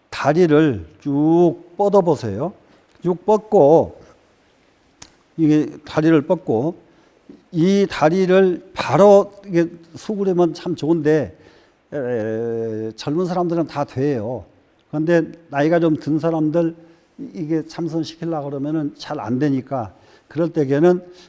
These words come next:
이 오른발을 왼쪽 무릎 위에다 갖다 올려놓고, 오른쪽 이렇게 하고서 몸을 구부리게끔 이렇게 자꾸. 그러면 이 가슴이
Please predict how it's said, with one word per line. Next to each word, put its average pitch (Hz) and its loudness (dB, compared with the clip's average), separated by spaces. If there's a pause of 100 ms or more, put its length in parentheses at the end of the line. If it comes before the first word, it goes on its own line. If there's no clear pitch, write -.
(100)
이 139 0 (640)
오른발을 165 4 (300)
왼쪽 156 0
무릎 143 0
위에다 185 8
갖다 151 2
올려놓고, 135 0 (540)
오른쪽 123 -10
이렇게 156 0
하고서 196 2 (300)
몸을 156 4
구부리게끔 170 -4
이렇게 110 -8
자꾸. 110 -10 (260)
그러면 165 6
이 175 4
가슴이 175 2